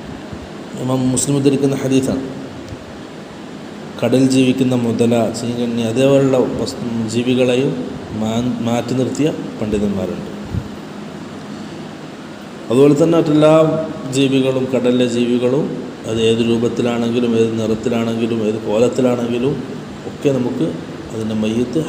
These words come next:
ഹലാലാക്കപ്പെട്ടതാണ്. ഇതാണ് ഈ ഹദീസിൽ നിന്നും മനസ്സിലാകുന്നത്. ശേഷം മുഅല്ലിഫ് റഹിമഹുല്ലാഹ് പറയുന്നത് അഖ്റജഹുൽ അർബഅ, നാലാൾക്കാർ ഹദീസ് ഉദ്ധരിച്ചു. ഈ അർബ കൊണ്ടുള്ള ഉദ്ദേശം അസ്സുനനുൽ അർബ,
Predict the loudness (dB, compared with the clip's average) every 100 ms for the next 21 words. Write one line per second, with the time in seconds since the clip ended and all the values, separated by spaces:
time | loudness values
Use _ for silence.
0 | -4 -2 -2 -2 -4 -6 -8 -6 -6 -6
1 | -6 -12 -14 -14 -14 -14 -14 -16 -16 -16
2 | -16 -14 -14 -14 -6 -2 0 0 0 0
3 | 0 2 0 0 -2 -2 -10 -10 -12 -12
4 | -14 -12 -4 -2 -2 0 0 0 -4 -6
5 | -10 -12 -12 -14 -14 -14 -14 2 2 4
6 | 2 4 2 2 0 0 0 2 2 2
7 | 2 2 0 2 2 4 6 4 4 2
8 | 2 4 2 0 -6 -8 -10 -12 -14 -12
9 | -12 -12 -12 -12 -10 -10 -12 -12 -12 -6
10 | -2 2 2 4 4 4 0 -4 -4 -2
11 | 0 0 2 2 0 -4 -6 -12 -14 -4
12 | 0 2 4 6 6 6 4 4 4 4
13 | 2 0 -6 -10 -12 -12 -12 -12 -14 -6
14 | -2 4 4 6 4 6 6 6